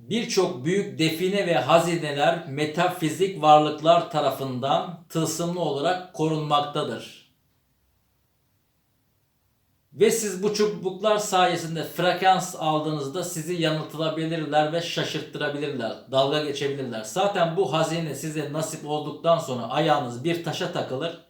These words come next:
yine bulabilirsiniz. Çubuk yapımındaki malzemeler: iki adet pirinç çubuk, otuz santim uzunluğunda. Otuz ile kırk santim uzunluğunda olabilir ama ideal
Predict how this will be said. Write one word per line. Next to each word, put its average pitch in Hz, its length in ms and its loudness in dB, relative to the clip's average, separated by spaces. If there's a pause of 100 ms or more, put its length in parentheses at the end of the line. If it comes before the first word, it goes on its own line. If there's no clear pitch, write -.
(160)
yine 151 280 -2
bulabilirsiniz. 135 880 -6 (3500)
Çubuk 196 360 10
yapımındaki 220 920 8
malzemeler: 180 1000 10 (220)
iki 170 300 12
adet 208 540 8 (180)
pirinç 190 640 10 (180)
çubuk, - 640 6 (720)
otuz 156 300 6
santim 175 560 8
uzunluğunda. 139 880 6 (300)
Otuz 185 340 6
ile 202 140 6
kırk 202 180 6
santim 190 420 6
uzunluğunda 185 400 8
olabilir 185 380 8
ama 151 260 6
ideal 175 460 8